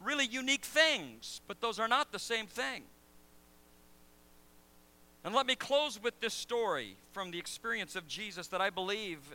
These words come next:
is a unique outlook. And I'm gonna ask the worship team to come as I read it. It's, it's found in Mark chapter eleven. In verses twelve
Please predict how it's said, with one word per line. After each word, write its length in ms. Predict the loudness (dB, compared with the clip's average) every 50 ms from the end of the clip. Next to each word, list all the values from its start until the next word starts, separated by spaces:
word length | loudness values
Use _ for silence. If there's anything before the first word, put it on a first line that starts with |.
| -14
is 120 | -14 -14 -14
a 60 | -14
unique 320 | -12 -10 -10 -10 -4 0
outlook. 420 | 0 0 0 0 -2 -4 -4 -4 -4
And 80 | -8
I'm 60 | -6
gonna 140 | -6 -4 -4
ask 180 | -4 -6 -6 -10
the 80 | -12
worship 360 | -12 -12 -12 -12 -12 -14 -14 -12
team 180 | -12 -12 -12
to 80 | -12 -14
come 340 | -12 -10 -8 -8 -8 -10 -12 -16 -16 -16
as 140 | -14 -14 -14
I 20 |
read 160 | -14 -14 -16
it. 60 | -18 -20 -20 -20 -20 -20 -20 -20 -6
It's, 160 | -4 -4 -2 -2
it's 300 | -2 -2 -2 -4 -4 2
found 240 | 4 4 4 4
in 80 | 2 0
Mark 200 | 2 2 2 2
chapter 360 | 2 0 0 0 0 0 -4 -4
eleven. 340 | 0 0 0 0 -2 -8 -12 -16 -20 -20 -20 -20 -20 -20 -20 -20 -20 -20 -20 -20 -20 -20 -20 -20 -20 -20 -20 -20 -20 -20 -20 -20 -20 -20 -20 -10 -8
In 80 | -4
verses 360 | 2 2 2 2 2 -2 -6 -6
twelve 540 | 2 4 6 6 8 6 4 2 -6 -14